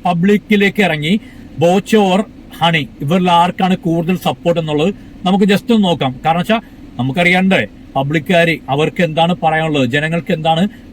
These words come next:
പറയാനുള്ളത്. അപ്പൊ നമുക്ക് ചോദിക്കാം ആർക്കാണ് ഏറ്റവും കൂടുതൽ സപ്പോർട്ട് ഉള്ളതെന്ന് ചോദിക്കാം. ഞാൻ ചോദിക്കാനുള്ള തയ്യാറെടുപ്പിലാണ്. അപ്പൊ അതിനു മുന്നേ ഈ വീഡിയോ കാണുന്ന ആൾക്കാര് നിങ്ങളുടെ സപ്പോർട്ട് ആർക്കാണെന്ന് വെച്ചാൽ നിങ്ങൾ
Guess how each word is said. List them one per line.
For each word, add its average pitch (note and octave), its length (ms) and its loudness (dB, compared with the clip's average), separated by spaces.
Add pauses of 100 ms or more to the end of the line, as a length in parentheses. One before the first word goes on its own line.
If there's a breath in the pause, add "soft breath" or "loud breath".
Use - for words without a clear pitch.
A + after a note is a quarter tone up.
പറയാനുള്ളത്. D3+ 440 0
അപ്പൊ D3 120 -2
നമുക്ക് E3+ 220 -2
ചോദിക്കാം C3+ 260 0 (180)
ആർക്കാണ് E3 320 -4
ഏറ്റവും D#3+ 180 -6
കൂടുതൽ D#3+ 220 0 (300 loud breath)
സപ്പോർട്ട് G3+ 340 0
ഉള്ളതെന്ന് G3+ 260 2 (140)
ചോദിക്കാം. D#3 300 0 (240)
ഞാൻ E3 180 -2
ചോദിക്കാനുള്ള F3+ 480 0
തയ്യാറെടുപ്പിലാണ്. F3 540 0 (360 loud breath)
അപ്പൊ - 180 -4
അതിനു F#3+ 200 2
മുന്നേ G3+ 200 2 (120)
ഈ F#3+ 40 2 (100)
വീഡിയോ G3+ 260 4
കാണുന്ന F#3 280 2
ആൾക്കാര് E3 320 0 (320 loud breath)
നിങ്ങളുടെ C#4 340 4
സപ്പോർട്ട് A3 320 2 (200)
ആർക്കാണെന്ന് G3+ 380 2
വെച്ചാൽ A3+ 260 0
നിങ്ങൾ F#3 160 2